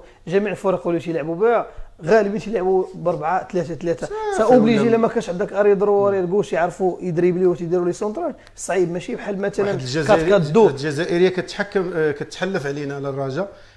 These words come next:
Speaker 2: لين دياني قالت لي: "ها، ها مازال ديال شبيبه القبائل ينتظرون في البنين، غادي نمسحوا بكم الارض".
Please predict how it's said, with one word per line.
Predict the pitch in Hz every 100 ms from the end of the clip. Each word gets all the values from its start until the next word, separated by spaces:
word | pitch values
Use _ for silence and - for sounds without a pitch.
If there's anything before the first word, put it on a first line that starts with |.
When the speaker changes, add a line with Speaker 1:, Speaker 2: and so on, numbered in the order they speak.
| -
Speaker 2:
لين | 135 156 143
دياني | 139 139 139 151
قالت | 143 135
لي: | 131
"ها، | 131 131
ها |
مازال | 131 135 127 151 165 170 - - -
ديال | 135 139
شبيبه | - 135 135
القبائل | 135 - 139 139
ينتظرون | 139 139 131 135 135
في | 127 135
البنين، | 120 135 147
غادي | 143 139
نمسحوا | 135 - 135
بكم | 127 131 135
الارض". | 143 - 139